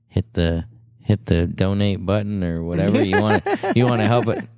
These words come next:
Speaker 1: you wanna help us get there? No. Uh,
Speaker 2: <laughs> No.
Speaker 1: but next is, what is the one car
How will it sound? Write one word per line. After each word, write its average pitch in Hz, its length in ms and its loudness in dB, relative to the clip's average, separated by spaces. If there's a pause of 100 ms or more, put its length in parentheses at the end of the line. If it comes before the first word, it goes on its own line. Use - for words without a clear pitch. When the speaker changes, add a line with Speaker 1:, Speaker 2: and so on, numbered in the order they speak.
(140)
Speaker 1:
you 98 80 0
wanna 107 160 2
help 110 200 2
us 107 160 0
get 110 260 -2
there? 123 280 -2
No. 95 200 -6
Uh, 190 460 0
Speaker 2:
<laughs> 170 260 -2
No. 139 360 -2 (220)
Speaker 1:
but 117 320 0
next 113 720 0
is, 90 720 0
what 90 600 0
is 85 540 -2 (160)
the 87 160 2
one 82 520 0
car 85 920 -2